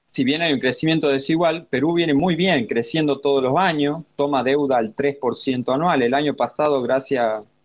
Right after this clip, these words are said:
a que tuvieron, bueno, la crisis de, del covid, igual que todos nosotros, nosotros tuvimos que salir a tomar deuda por al dieciocho por ciento anual en dólares, mientras que Perú salió a tomar diez veces más de capital al tres por ciento anual en dólares.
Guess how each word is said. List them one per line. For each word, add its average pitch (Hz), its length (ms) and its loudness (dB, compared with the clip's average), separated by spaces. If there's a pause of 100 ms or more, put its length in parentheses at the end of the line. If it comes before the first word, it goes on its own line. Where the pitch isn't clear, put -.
(100)
a 107 160 -4
que 107 140 -2
tuvieron, 123 320 0
bueno, 117 180 0
la 104 140 0
crisis 120 360 -2
de, 104 160 0
del 107 200 -4
covid, 131 340 -2
igual 120 240 0
que 113 80 -2
todos 127 300 -2
nosotros, 139 500 -2 (400)
nosotros 143 480 -2
tuvimos 139 340 0
que 117 80 0
salir 131 320 0
a 135 100 0
tomar 127 280 0
deuda 143 480 0 (160)
por 123 340 0
al 117 280 -2
dieciocho 143 680 0
por 123 140 -2
ciento 139 340 0
anual 135 200 0
en 131 120 -2
dólares, 107 420 -2 (380)
mientras 117 300 -2
que - 120 -2
Perú 139 300 -2
salió 131 360 0
a 139 60 -6
tomar 135 400 0 (140)
diez 165 220 0
veces 170 280 0
más 147 200 2
de 139 100 0
capital 151 600 -2 (120)
al 113 240 -4
tres 151 200 -2
por 127 180 -2
ciento 131 260 0
anual 131 180 0
en 139 100 0
dólares. 117 320 -2